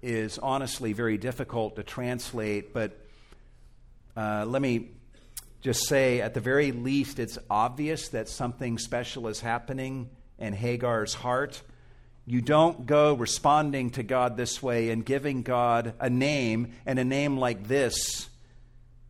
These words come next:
unless you have some kind of relationship with him. So it seems that Hagar has a relationship with the true God, even if it's starting at this moment.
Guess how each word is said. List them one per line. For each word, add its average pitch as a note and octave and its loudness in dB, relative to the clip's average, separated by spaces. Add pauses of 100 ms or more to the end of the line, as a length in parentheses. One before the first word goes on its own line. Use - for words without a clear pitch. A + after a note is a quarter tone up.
(220)
unless C3 0
you C#3+ 2
have C3 6
some E3 0
kind C3 -2
of A#2 -6
relationship A2+ -4
with C3 -2
him. G#2 -2 (320)
So C#3+ 2
it C3 0
seems F3+ 2
that C#3+ 0
Hagar B2 4 (200)
has F#3 2
a F3 6
relationship C3+ 2
with D3+ 4
the C#3 0
true C#3+ 0
God, D3 6
even C#4+ 6
if A3 2
it's - 2
starting F#3 4
at C3+ -2
this C#3+ 0
moment. A#2 -2